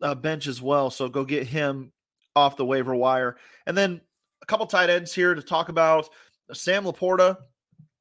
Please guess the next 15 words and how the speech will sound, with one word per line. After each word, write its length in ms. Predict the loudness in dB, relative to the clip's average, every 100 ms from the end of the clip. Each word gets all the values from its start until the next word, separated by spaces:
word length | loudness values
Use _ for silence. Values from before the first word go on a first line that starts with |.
| _ _ _ _ _ _ -14
continuing 580 | -10 -6 -4 -2 -2 -4
to, 440 | 0 0 0 -6 _ _
uh, 160 | -6 -4
garner 320 | 0 0 0
targets 540 | -2 0 0 0 -6 -14 _ -8
in 80 | -4
a 80 | -4
Detroit 460 | -6 -6 -2 -2
passing 320 | 0 -4 -4
offense 360 | -4 -4 -4 -6
that 160 | -4 -4
is, 220 | -6 -8
is 140 | -10 -6
very 300 | -4 -2 -4
efficient 500 | -6 -6 -6 -8